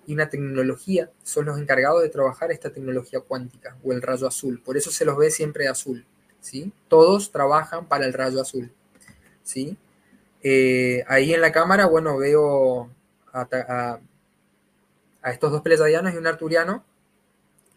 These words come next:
Eh, Cayen era el nombre de uno y, eh, Mirat y Soen eran los otros pleyadianos, eh, donde me muestran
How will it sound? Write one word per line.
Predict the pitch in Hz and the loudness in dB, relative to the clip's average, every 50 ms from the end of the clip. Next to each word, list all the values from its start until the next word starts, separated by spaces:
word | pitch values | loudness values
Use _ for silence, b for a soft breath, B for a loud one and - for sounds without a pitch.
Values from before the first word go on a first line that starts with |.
| b b b b b b b - | b b b b b b b -4
Eh, | 143 143 139 135 135 131 131 127 127 _ _ | -2 0 0 2 2 0 0 -2 -6 _ _
Cayen | - 139 139 135 143 160 165 170 185 208 220 - _ _ _ _ _ _ _ _ _ | 0 0 0 2 0 0 0 -2 -4 -8 -12 -14 _ _ _ _ _ _ _ _ _
era | - 139 139 | -8 -6 -6
el | 139 | -6
nombre | 139 143 147 147 143 143 | -6 -4 -4 -2 -2 -2
de | 139 | -2
uno | 143 156 165 170 180 196 208 208 _ _ _ _ - | -2 -2 -4 -4 -4 -6 -6 -8 _ _ _ _ -14
y, | 143 147 151 156 160 170 180 185 - | -12 -10 -8 -8 -8 -8 -10 -10 -8
eh, | 143 135 135 135 135 131 127 127 | -6 -4 -2 -2 -2 -2 -4 -4
Mirat | 127 131 131 131 147 151 151 - | -6 -6 -2 -2 -2 -2 -2 -4
y | 156 | -6
Soen | 151 - - 135 139 151 165 170 | -6 -4 -2 0 0 0 -2 -2
eran | 156 147 143 143 | -6 -8 -8 -8
los | 135 123 | -8 -8
otros | 147 - - 147 147 | -8 -10 -8 -10 -10
pleyadianos, | - 143 139 147 147 147 151 156 180 233 - - _ b b b b b b b b b b b b b b b _ _ _ _ _ | -8 -6 -6 -4 -2 -2 -2 -4 -4 -8 -10 -12 _ b b b b b b b b b b b b b b b _ _ _ _ _
eh, | - 143 139 135 135 135 135 135 131 131 | -8 -6 -4 -2 0 0 2 2 0 0
donde | 127 135 139 135 139 | -2 -4 -4 -4 -4
me | 135 131 | -4 -4
muestran | 131 139 156 156 156 - 156 151 147 143 135 131 127 123 123 | -2 -2 -4 -4 -2 0 0 0 0 -2 -4 -8 -10 -12 -12